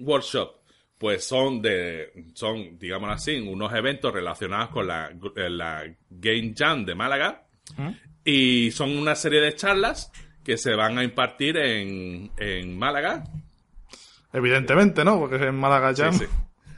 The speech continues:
Speaker 1: O sea, espera, que, eh, lo está, lo está abriendo, eh,
Speaker 2: Mm.
Speaker 1: aquí.
Speaker 2: Tiene una web, ¿no?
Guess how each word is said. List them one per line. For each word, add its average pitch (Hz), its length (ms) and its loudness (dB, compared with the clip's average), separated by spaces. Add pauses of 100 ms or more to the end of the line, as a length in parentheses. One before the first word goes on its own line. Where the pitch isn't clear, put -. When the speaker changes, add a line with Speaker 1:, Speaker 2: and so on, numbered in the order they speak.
(260)
Speaker 1:
O - 40 -16
sea, 87 220 -4
espera, 104 360 0
que, 104 80 -4
eh, 101 300 -4
lo 98 120 -2
está, 104 340 -2
lo 101 280 -6
está 104 180 -6
abriendo, 110 480 -4 (180)
eh, 76 240 -12
Speaker 2:
Mm. 123 200 -6 (140)
Speaker 1:
aquí. - 200 -18
Speaker 2:
Tiene 143 160 4
una 160 140 8
web, 143 240 6
¿no? 156 320 -4